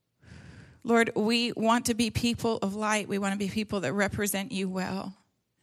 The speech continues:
We want to be people that shine with you. And we don't want them to be gray, we don't want there to be gray areas or things that bring confusion.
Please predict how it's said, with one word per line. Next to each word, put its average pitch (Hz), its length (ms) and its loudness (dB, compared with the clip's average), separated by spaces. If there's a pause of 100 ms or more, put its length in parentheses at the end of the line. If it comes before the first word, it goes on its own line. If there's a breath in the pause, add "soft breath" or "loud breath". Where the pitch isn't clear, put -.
(500)
We 208 80 0
want 220 200 2
to 226 40 -4
be 226 100 0
people 214 320 0
that 190 160 0
shine 180 540 -4
with 175 180 -6
you. - 380 -10 (800)
And 220 60 -2
we 233 80 2
don't 233 180 2
want 214 220 2
them 220 100 -2
to 214 80 -2
be 202 200 -2
gray, 196 480 0 (120)
we 220 160 -2
don't 226 140 2
want 214 100 0
there 214 100 2
to 208 60 0
be 196 140 -2
gray 196 360 2
areas 185 640 -2
or 170 320 -4 (1400)
things 202 240 -2
that 180 160 -4
bring 180 220 -6
confusion. 180 720 -10